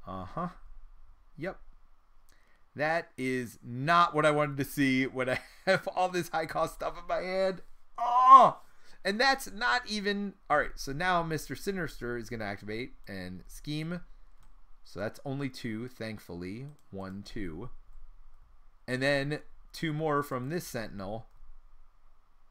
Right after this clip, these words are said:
which, by the way, is, was almost really bad. We almost lost that too, all because I didn't get rid of that one last threat here. Um, yeah, Jubilee probably should have done that at some point, but,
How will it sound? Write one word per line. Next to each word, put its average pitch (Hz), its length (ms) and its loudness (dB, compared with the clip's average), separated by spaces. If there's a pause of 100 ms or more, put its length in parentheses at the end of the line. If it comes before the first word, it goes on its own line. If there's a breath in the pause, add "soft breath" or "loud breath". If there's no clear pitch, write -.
(1000)
which, 131 200 -2 (140)
by 165 220 4
the 160 100 -4
way, 165 480 -4 (640)
is, 139 540 -4 (520)
was 214 220 2
almost 208 280 0
really 170 240 -2
bad. 131 280 0
We 123 40 -2
almost 139 280 -4
lost 127 260 -4
that 117 240 -4
too, - 220 -4 (100)
all 180 220 2
because 165 320 -4
I 139 80 0
didn't 135 180 -6
get 131 140 -6
rid 135 80 -6
of 120 60 -4
that 107 180 -6
one 135 320 -6
last 120 340 -8
threat 117 300 -4
here. 87 240 -14 (640 soft breath)
Um, 101 640 -2 (360)
yeah, 85 200 -8
Jubilee 101 480 -6
probably 98 320 -4
should 98 180 -10
have 92 80 -8
done 92 180 -6
that 90 140 -6
at - 140 -10
some 87 200 -8
point, 78 360 -12
but, 95 200 -6